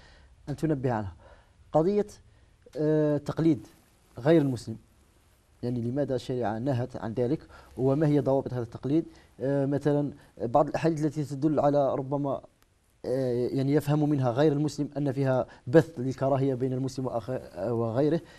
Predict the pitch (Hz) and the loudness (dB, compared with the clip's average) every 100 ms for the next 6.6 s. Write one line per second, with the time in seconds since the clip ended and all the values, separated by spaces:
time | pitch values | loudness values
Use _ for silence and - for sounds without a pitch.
0 | - 117 117 135 120 139 131 - - _ | -12 -6 -2 -2 -2 -4 -4 -8 -18 _
1 | 135 131 127 131 120 131 127 123 123 - | -4 -2 -2 -4 -4 -8 -6 -6 -6 -8
2 | 117 127 127 - - 131 123 139 139 135 | -6 -4 -4 -10 -4 -2 0 0 0 -2
3 | - 135 127 143 143 - - - _ - | -2 0 -2 -2 -8 -12 -20 -20 _ -2
4 | 135 131 127 127 123 117 107 92 - - | 0 2 2 0 0 0 -2 -6 -14 -20
5 | _ _ _ - 113 127 - 147 147 143 | _ _ _ -10 -6 -4 -4 0 2 2
6 | 135 127 120 127 170 151 | 2 0 0 2 2 2